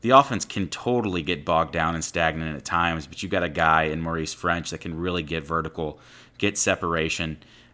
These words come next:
Um, so it was really cool to see him, him have the game that he had. Uh, you know, just wanted to shout out A J Davis, had a really good game for the Panthers as well, averaged six point eight yards per carry,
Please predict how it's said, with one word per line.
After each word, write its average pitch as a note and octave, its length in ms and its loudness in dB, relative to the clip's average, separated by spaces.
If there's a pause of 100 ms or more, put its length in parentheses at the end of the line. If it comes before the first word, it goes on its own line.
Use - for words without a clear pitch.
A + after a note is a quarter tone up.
Um, C#2+ 360 -6
so - 100 -4
it A2 40 2
was G2 100 0
really C#3 180 4
cool G2+ 200 0
to E2+ 60 0
see F2+ 220 0
him, F2+ 220 -2
him F2 220 -4
have E2+ 200 0
the E2 60 -4
game E2 260 -2
that D#2+ 100 -2
he D#2 100 -2
had. D#2 440 2 (420)
Uh, C#2 320 -6
you - 240 -8
know, E2 120 -2
just F2 180 -4
wanted F2+ 140 0
to E2 60 -4
shout E2+ 260 4
out E2 120 4
A E2+ 120 2
J E2+ 220 0
Davis, E2 420 -2
had E2 100 0
a D#2+ 60 -2
really E2 260 -2
good D#2+ 180 -4
game E2 220 -4
for F2 100 -8
the D#2+ 100 -8
Panthers D#2+ 380 -6
as D#2 140 -6
well, D#2 380 0
averaged D#2+ 280 -2
six - 200 -6
point E2 240 -4
eight D#2 120 -4
yards D#2+ 280 -2
per E2 160 -10
carry, D#2+ 440 -2